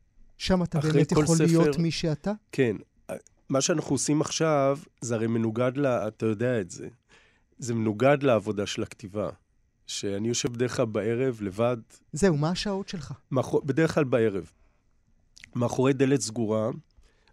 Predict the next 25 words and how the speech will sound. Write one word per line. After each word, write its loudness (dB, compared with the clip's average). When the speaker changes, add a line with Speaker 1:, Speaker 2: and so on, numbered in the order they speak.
Speaker 2:
ושם 2
אני 4
במצב 2
מנטלי 2
שונה 0
לחלוטין -2
מאשר 0
הפאסון -2
שאני -2
מנסה -2
להקרין -2
עכשיו, -4
כן? -4
שם -2
אני 2
מסתכל -4
למקומות 0
הכי -2
עמוקים 0
והכי -2
בעייתיים 0
בחיים -4
שלי, -4
Speaker 1:
מהמם. -4
Speaker 2:
כן? -4